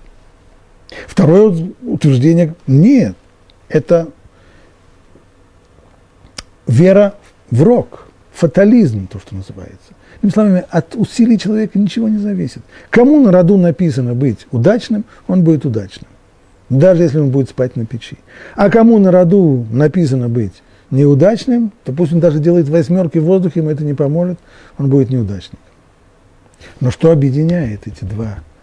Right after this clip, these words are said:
мировоззрения? Объединяет так одно, что дело не зависит от провидения Всевышнего.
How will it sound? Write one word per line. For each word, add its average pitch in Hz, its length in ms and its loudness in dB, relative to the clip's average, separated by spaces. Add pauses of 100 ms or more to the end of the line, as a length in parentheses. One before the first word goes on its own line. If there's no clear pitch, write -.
(520)
мировоззрения? 107 580 -8
Объединяет 113 340 -4
так - 180 -8
одно, 113 260 -6 (1000)
что - 460 -4 (1080)
дело 151 500 -2
не 147 140 0
зависит 139 640 -4
от 151 160 -4
провидения 131 760 -6
Всевышнего. 113 720 -12